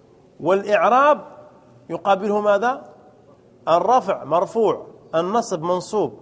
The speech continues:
الجر مجرور أو الخفض مخفوض، والجزم، واضح؟ والجزم، واضح؟ إذن عندنا إعراب وعندنا بناء. الإعراب له مصطلحاته والبناء له مصطلحاته، وقد رأينا مصطلحات الإعراب في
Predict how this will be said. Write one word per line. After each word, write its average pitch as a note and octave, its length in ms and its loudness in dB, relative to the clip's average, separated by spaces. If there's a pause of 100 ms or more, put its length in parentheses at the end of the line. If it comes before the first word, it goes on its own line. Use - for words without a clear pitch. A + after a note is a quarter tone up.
الجر F3 500 0
مجرور F3+ 460 -2
أو E3+ 120 0
الخفض D#3+ 300 -6
مخفوض، A3+ 440 -2
والجزم، F3 1120 -2 (760)
واضح؟ F#3+ 420 2 (300)
والجزم، D#3 500 0
واضح؟ G#3 360 2 (580)
إذن F#3+ 260 2
عندنا A3 520 2
إعراب C4+ 460 4
وعندنا A#3 380 2
بناء. E3 340 -4 (640)
الإعراب A3 500 0
له A3+ 120 2
مصطلحاته G#3+ 1080 2 (480)
والبناء G#3+ 560 2
له C4 260 -2
مصطلحاته، G#3+ 640 2 (640)
وقد G3 320 2
رأينا B3+ 300 0
مصطلحات A3 580 -2
الإعراب G3 460 0
في B3 320 -4